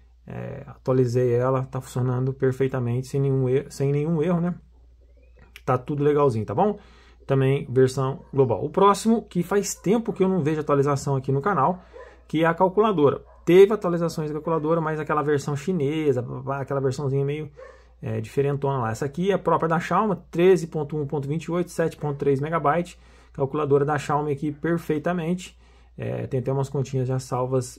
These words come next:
pra gente fazer. O que eu gosto muito dela é essa parte de conversor que a gente pode fazer aqui.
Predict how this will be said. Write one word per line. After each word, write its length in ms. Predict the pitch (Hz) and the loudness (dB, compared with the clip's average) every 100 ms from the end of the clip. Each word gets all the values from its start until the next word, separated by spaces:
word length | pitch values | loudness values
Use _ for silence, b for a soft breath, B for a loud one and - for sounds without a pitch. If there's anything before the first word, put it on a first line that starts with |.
| _ | _
pra 140 | - | -2
gente 220 | 131 127 - | 0 -2 -2
fazer. 480 | 160 143 156 180 B B B | -2 0 0 -2 B B B
O 40 | - | -4
que 60 | |
eu 40 | 143 | 2
gosto 300 | 151 143 160 | 2 0 -2
muito 280 | 156 165 139 | -2 -2 0
dela 300 | 143 139 - | 2 2 0
é 80 | 143 | 0
essa 200 | 139 151 | 0 -2
parte 280 | 143 135 139 | 0 0 -2
de 80 | |
conversor 800 | 135 143 165 165 165 139 143 143 | -4 -2 0 0 0 0 2 2
que 80 | 139 | 2
a 20 | |
gente 140 | 139 139 | -2 -2
pode 240 | 135 127 | -2 -2
fazer 340 | 120 127 117 127 | -2 -2 0 -2
aqui. 320 | 123 123 | -2 -6